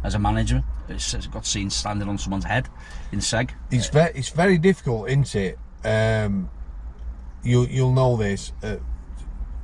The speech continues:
Speaker 2: to sort of break through that management level. If managers stand together, you, you're not going nowhere, are you?
Speaker 1: No,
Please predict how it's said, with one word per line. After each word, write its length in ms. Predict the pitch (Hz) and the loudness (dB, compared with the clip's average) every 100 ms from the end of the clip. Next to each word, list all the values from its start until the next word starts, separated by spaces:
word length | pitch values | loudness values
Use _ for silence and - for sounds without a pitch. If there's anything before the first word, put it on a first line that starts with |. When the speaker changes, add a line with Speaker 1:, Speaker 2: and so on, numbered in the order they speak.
| - - | -10 -4
Speaker 2:
to 120 | 104 | -2
sort 280 | - 123 113 | 2 4 4
of 80 | |
break 240 | 104 117 98 | 2 0 0
through 160 | 117 | 0
that 180 | 110 104 | 2 0
management 400 | 110 110 98 101 | 0 -2 -2 -2
level. 300 | 104 98 98 | -2 0 -2
If 160 | 101 - | -2 2
managers 440 | 143 135 98 101 | 4 4 2 -2
stand 280 | - 107 101 | -2 0 0
together, 440 | 104 98 90 87 - - - - - - | -2 -2 -2 -4 -6 -10 -12 -12 -14 -4
you, 100 | 98 | 0
you're 140 | 98 107 | 2 2
not 120 | 107 | 0
going 200 | 95 95 | 0 0
nowhere, 340 | 98 98 95 90 | 2 2 0 0
are 100 | 90 | -2
you? 100 | 87 - - | -4 -4 4
Speaker 1:
No, 220 | - - | 4 4